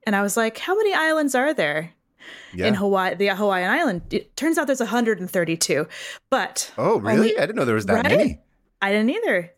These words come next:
Speaker 1: But there's main, there's eight main ones, seven of which are inhabited. Um,
Speaker 2: Okay.
Speaker 1: and I was, uh, as I was reading about them, I was going through the islands, and they all have these fun nicknames. So, like,
Speaker 2: Okay.
Speaker 1: for example, Kauai is the Garden Island.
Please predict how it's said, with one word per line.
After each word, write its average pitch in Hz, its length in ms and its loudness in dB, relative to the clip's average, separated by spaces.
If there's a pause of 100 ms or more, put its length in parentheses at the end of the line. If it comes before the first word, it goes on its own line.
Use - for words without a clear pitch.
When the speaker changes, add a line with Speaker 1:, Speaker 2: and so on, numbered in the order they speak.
Speaker 1:
But 247 260 0
there's 233 220 0
main, 262 400 0
there's 233 180 0 (100)
eight 262 260 0
main 208 240 2
ones, 117 480 -2 (340)
seven 226 340 0
of 208 120 -2
which 202 200 -2
are 180 100 2
inhabited. 175 580 -4 (280)
Um, 180 520 -2
Speaker 2:
Okay. 117 260 -2 (360)
Speaker 1:
and 226 100 -2
I 220 80 2
was, 208 120 -2
uh, 226 80 2 (120)
as 226 140 0
I 220 60 4
was 202 180 -2
reading 381 240 0
about 185 300 0
them, 180 220 0 (440)
I 208 100 2
was 196 140 0
going 214 100 0
through 220 100 -2
the 247 80 2
islands, 202 440 2
and 196 120 0
they 208 100 2
all 262 100 2
have 359 180 0
these 302 220 0
fun 233 240 2
nicknames. 196 580 -4
So, 208 200 2
like, 175 400 0
Speaker 2:
Okay. 110 160 0
Speaker 1:
for 220 60 6
example, 185 680 0
Kauai 190 560 0
is 190 140 -2
the 208 100 -2
Garden 175 420 0
Island. 120 440 -4